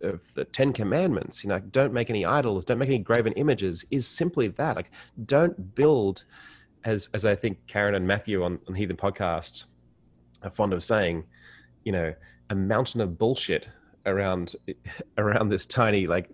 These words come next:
seed of an idea, you know, something that's might be really beautiful, and then you go and build this absolute mountain of bullshit over it. And often I think theology can be that, where we can take an idea. I mean, for me, one of the things that was fascinating was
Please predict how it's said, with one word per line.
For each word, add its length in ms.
seed 580
of 140
an 100
idea, 480
you 60
know, 140
something 240
that's 140
might 160
be 120
really 180
beautiful, 540
and 120
then 60
you 80
go 100
and 160
build 160
this 180
absolute 380
mountain 460
of 100
bullshit 440
over 400
it. 40
And 120
often 260
I 60
think 320
theology 420
can 240
be 140
that, 340
where 140
we 80
can 160
take 180
an 140
idea. 360
I 40
mean, 180
for 120
me, 180
one 160
of 80
the 60
things 220
that 140
was 280
fascinating 680
was 240